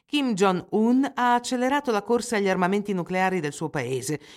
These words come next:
conducendo numerosi test non appena ha preso il potere.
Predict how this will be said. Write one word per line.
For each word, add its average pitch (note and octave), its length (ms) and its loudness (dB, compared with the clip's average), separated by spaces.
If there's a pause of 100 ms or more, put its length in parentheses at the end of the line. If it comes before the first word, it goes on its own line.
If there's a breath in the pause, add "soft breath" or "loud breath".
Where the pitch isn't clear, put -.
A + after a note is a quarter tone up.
conducendo G3+ 560 0
numerosi F3+ 560 2
test A3 540 -4
non B3 200 0
appena C4+ 320 -2
ha - 80 -4
preso A3+ 300 -4
il G#3 100 -6
potere. - 520 -12